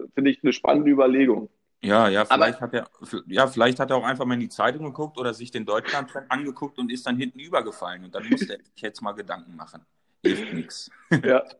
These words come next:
Speaker 2: <laughs> Weil so nicht. So geht's nicht weiter.
Speaker 1: Wir wollen,
Speaker 2: Ja.
Speaker 1: wir wollen aber nicht zu viel über,
Speaker 2: Genau.
Speaker 1: über, über, ähm, Corona reden. Deswegen,
Speaker 2: Richtig,
Speaker 1: Lennart, ich
Speaker 2: richtig.
Speaker 1: muss am, auch am Anfang,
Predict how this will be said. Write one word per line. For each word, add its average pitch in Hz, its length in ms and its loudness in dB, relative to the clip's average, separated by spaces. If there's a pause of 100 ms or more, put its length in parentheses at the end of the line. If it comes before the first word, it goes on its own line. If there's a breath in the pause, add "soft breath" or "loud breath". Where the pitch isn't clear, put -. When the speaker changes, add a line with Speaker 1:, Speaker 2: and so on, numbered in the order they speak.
(140)
Speaker 2:
<laughs> - 300 -18
Weil 104 160 4
so 117 180 6
nicht. 104 380 2
So 110 380 2
geht's 104 380 -2
nicht 98 260 -4
weiter. 85 380 -4 (540)
Speaker 1:
Wir 139 220 2
wollen, 180 340 2
Speaker 2:
Ja. 160 60 -4
Speaker 1:
wir 151 100 -2
wollen 180 160 0
aber 180 160 -2
nicht 180 220 -8
zu 175 80 -4
viel 196 320 2
über, 156 340 0
Speaker 2:
Genau. 98 280 0
Speaker 1:
über, 117 380 -4 (120)
über, 113 580 -2
ähm, 104 380 -4
Corona 139 400 -4
reden. 165 340 0
Deswegen, 147 380 0
Speaker 2:
Richtig, 143 260 -4
Speaker 1:
Lennart, 139 260 0
ich 127 60 -4
Speaker 2:
richtig. 127 220 -4
Speaker 1:
muss 143 120 -4
am, 131 160 -6
auch 135 180 -2
am 123 120 -6
Anfang, 160 520 -2